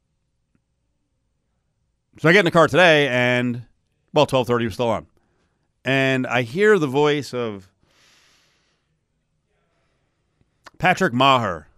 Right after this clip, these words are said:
big fan of his, and his talented sidekick, Dustin Swedelson, who I, I think is, like, through-the-roof talent over at V S I N, which we run on twelve thirty, and I think it's the, uh, Sports Map Network.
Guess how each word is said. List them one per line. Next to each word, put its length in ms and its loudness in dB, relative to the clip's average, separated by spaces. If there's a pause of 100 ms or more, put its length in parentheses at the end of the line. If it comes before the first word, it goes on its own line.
(100)
big 160 -4
fan 220 -4
of 80 -10
his, 340 -16 (240)
and 580 -4 (400)
his 840 -4 (540)
talented 560 0
sidekick, 600 -4 (680)
Dustin 360 -4
Swedelson, 680 -12 (640)
who 200 -4
I, 320 2
I 40 0
think 200 -6
is, 340 -10 (240)
like, 200 -10
through-the-roof 680 0
talent 440 -10 (440)
over 380 -6
at 260 -8 (420)
V 220 -2
S 120 -10
I 40 -12
N, 120 -16
which 140 -16
we 60 -10
run 240 -10
on 120 -10
twelve 240 -12
thirty, 360 -18
and 240 -20
I 40 -20
think 140 -20
it's 140 -20
the, 220 -20
uh, 80 -20
Sports 360 -14
Map 260 -14
Network. 540 -8